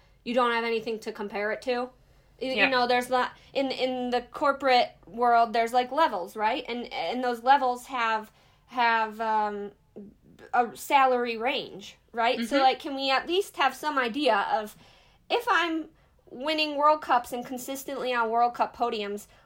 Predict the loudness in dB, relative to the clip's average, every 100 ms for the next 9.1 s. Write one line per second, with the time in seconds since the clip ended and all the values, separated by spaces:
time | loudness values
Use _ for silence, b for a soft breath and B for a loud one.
0 | b -2 2 4 4 2 -4 -6 -2 2
1 | 4 6 6 4 -2 _ -2 4 6 4
2 | 4 0 2 0 0 -2 -6 -10 -8 -6
3 | -8 -10 _ b b b -2 0 0 2
4 | 4 4 2 0 2 2 2 2 -2 0
5 | -2 -2 -2 -2 -8 _ _ b b b
6 | b 4 6 6 2 -2 -10 -2 0 4
7 | 4 4 4 2 0 -2 -4 -6 -2 4
8 | 6 6 4 0 0 2 2 6 4 4